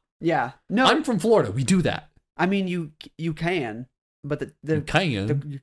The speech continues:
Speaker 1: you can,
Speaker 2: Sorry,
Speaker 1: but
Speaker 2: I
Speaker 1: the
Speaker 2: shouldn't have.
Speaker 1: No, you're fine. Uh, you can, but the crocodile's not gonna be very happy about it.
Speaker 2: No, you don't need him to be. You don't need a docile crocodile.
Speaker 1: Why didn't they just, why didn't, why didn't they just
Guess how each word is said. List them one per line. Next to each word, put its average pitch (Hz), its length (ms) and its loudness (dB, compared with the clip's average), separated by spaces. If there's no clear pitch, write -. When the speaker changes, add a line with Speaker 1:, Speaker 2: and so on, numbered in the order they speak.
Speaker 1:
you 240 160 4
can, - 100 -4
Speaker 2:
Sorry, 196 380 4
Speaker 1:
but - 160 -2
Speaker 2:
I 113 60 2
Speaker 1:
the - 40 0
Speaker 2:
shouldn't 95 280 -4
have. 98 260 -8
Speaker 1:
No, 160 200 0
you're 143 180 -4
fine. 131 560 -4
Uh, 135 280 -6
you 139 120 -6
can, 143 540 -4
but 156 260 -4
the 147 120 0
crocodile's 147 600 -6
not 135 80 -8
gonna 127 80 -12
be 113 80 -14
very 80 160 -14
happy 107 300 -18
about 73 200 -16
it. - 100 -20
Speaker 2:
No, 196 160 4
you 113 120 0
don't 123 200 0
need 135 160 2
him 101 180 -4
to - 100 -8
be. - 260 -10
You 254 80 0
don't 262 60 2
need 196 140 2
a 117 40 0
docile 110 600 0
crocodile. 107 680 -2
Speaker 1:
Why 240 120 2
didn't 370 160 -2
they 359 80 0
just, 247 340 -4
why 190 180 -6
didn't, 339 280 -18
why - 220 -16
didn't 302 240 -6
they 202 120 -2
just 151 580 -4